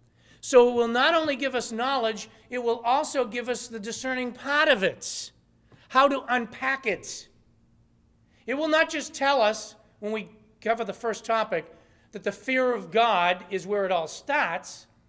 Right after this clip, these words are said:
It will then unpack it for us. It will tell us what it means to fear God.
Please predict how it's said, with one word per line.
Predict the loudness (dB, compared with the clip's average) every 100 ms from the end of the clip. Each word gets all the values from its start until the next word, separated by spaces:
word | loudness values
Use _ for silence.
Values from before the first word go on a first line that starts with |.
| _ _ -8
It | -4
will | -2 -2
then | 2 2 4
unpack | 0 -2 -4 -2 -2
it | -4
for | -2 4 6 6
us. | 0 -8 -10 -14 _ -20 -20 -4
It | -2 2
will | 2
tell | 0 0 2 4
us | 2 0 -10 -18 _ -14
what | 0 4 4
it | 2 0
means | 0 2 2 0 -2
to | -6
fear | -4 0 0
God. | 2 2 0 -10